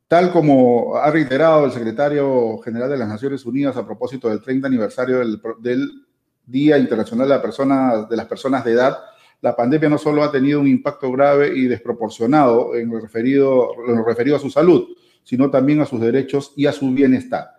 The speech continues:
Segundo, en ese sentido, la prolongación del aislamiento social obligatorio para prevenir el contagio del covid diecinueve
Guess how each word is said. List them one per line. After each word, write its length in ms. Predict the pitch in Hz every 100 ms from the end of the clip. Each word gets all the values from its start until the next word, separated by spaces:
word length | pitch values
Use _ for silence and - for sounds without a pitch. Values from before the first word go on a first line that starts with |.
| _ _
Segundo, 560 | _ 156 190 131 113 117
en 100 | 131
ese 140 | 156
sentido, 400 | 147 131 160 151
la 320 | 120 117 117 -
prolongación 800 | 165 180 180 156 120 - 156 117
del 160 | 110
aislamiento 640 | 110 107 113 139 160 156 120
social 300 | 110 147 139
obligatorio 560 | 117 110 104 143 139
para 200 | 120 107
prevenir 460 | 113 107 107 135 135
el 80 | 113
contagio 400 | 110 131 127 123
del 160 | 107
covid 260 | 139 135 120
diecinueve 600 | 113 110 147 151 120